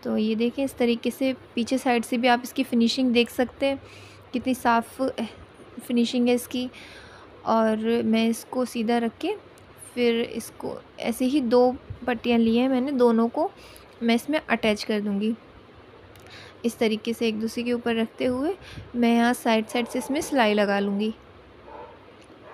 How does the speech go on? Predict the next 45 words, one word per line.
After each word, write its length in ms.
तो 140
ये 120
देखिए, 260
इस 140
तरीके 360
से 140
मैं 120
सिलाई 280
लगा 280
के 120
आप 200
लोगों 240
को 120
फिर 240
दिखाती 460
हूँ। 100
इसके 340
बाद 440
हम 400
इसकी 280
गले 320
की 180
कटिंग 320
करेंगे, 380
तो 180
उससे 320
पहले 280
हम 200
इसकी, 340
इसमें 480
सिलाई 280
लगा 260
लेते 300
हैं। 60
तो 200
यहाँ 260
पर 180
हमारी 320
सिलाई 300
लग 160
के 120
कंप्लीट 480
हो 120
गई 180
है। 120